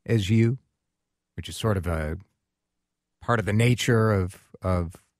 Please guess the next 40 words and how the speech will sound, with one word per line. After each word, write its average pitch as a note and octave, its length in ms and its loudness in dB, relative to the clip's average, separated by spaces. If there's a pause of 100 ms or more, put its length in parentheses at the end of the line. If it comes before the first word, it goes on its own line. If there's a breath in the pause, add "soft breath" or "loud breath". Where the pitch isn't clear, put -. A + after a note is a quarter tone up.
(280)
home B2 280 4
buying, F#2+ 440 -2
right? F#2+ 340 -2 (1080)
And C3+ 80 -2
so F#3+ 140 2
we've F#3 220 0
just - 280 0
allowed C#3+ 360 2
ourselves C3+ 420 2
to - 60 -8
get A#2 160 0
so B2+ 260 2
isolated G#2+ 800 -2
into C3+ 380 0
our G#2+ 160 2
own F#2+ 180 0
bubble. F#2+ 440 -4 (500)
And B2+ 100 4
then, G3 200 6
you C#3+ 160 0
know, D3 120 4
people D3+ 260 2
like A2 180 0
me D#3+ 200 4
get C3+ 180 2
mad C3 380 4
that, G#2 140 2 (100)
that A2+ 320 2
everybody's A#2 420 2
not A#2+ 220 4
open-minded A2+ 680 0
and A2+ 140 0
everybody A2 340 0
has G#2 160 0
their G#2 80 -2
mind G#2+ 300 0
made G2 180 -4
up. D3 320 -2
Well, C3+ 260 0
it's, - 280 -12